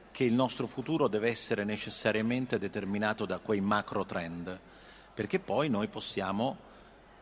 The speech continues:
affrontare quei macro trend personalmente, con le politiche, come società, e dunque determinare un futuro diverso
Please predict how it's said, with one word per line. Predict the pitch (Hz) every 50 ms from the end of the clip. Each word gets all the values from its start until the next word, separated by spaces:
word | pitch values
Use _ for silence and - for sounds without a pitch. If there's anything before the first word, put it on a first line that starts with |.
| - - - -
affrontare | - 117 - - - 127 110 104 - 151 131 113 101 98
quei | - - 101
macro | 95 95 101 104 - 151 151
trend | - 120 98 101 120 143 151 147 143 131 107
personalmente, | - - - - 90 - - - 101 110 131 156 156 147 143 143 143 147 - 147 147 147 - - - - - - - - - - -
con | - - 113
le | 104 104
politiche, | - - 139 143 143 139 - - 143 127 - 143 139 127 - - - - - - - - - - - - -
come | - - 101 101
società, | - - 107 - - 127 120 147 131 123 113 - - - - - - - - - -
e | - 127 - - - - - -
dunque | - 131 143 147 147 143 147 165 151
determinare | 120 107 92 117 110 123 143 151 131 95 98 104 110
un | 120 127 127
futuro | 123 - - 151 - 151 127 104 98 95 95 95 92 - - - - - - - -
diverso | - 131 156 139 107 87 82 - - - - - 127 127